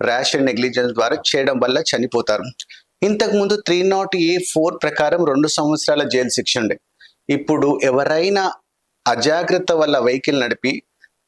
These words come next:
ఎవరైనా మరణానికి కారణమైతే ఆ రెండు సంవత్సరాలని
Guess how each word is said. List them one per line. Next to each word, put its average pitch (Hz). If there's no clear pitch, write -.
ఎవరైనా 151
మరణానికి 147
కారణమైతే 127
ఆ 127
రెండు 127
సంవత్సరాలని 156